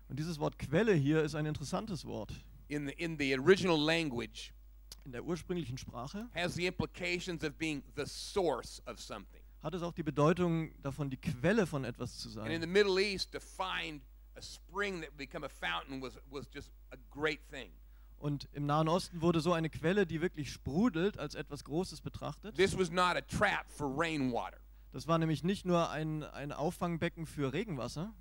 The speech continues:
Speaker 2: They dug down into an underground spring and the water was just opening up.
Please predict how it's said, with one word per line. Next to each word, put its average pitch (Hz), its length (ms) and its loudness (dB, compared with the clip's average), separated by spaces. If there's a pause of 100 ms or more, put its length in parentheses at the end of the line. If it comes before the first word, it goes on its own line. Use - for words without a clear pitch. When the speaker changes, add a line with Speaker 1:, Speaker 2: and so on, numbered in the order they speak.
(140)
Speaker 2:
They 139 120 8 (160)
dug 185 360 12
down 180 420 8
into 143 280 10
an 139 160 8
underground 180 840 10
spring 180 640 0
and 123 100 -2
the 120 120 -2
water 147 500 10
was 113 140 -10
just - 240 -8
opening 143 400 -2
up. 110 160 -10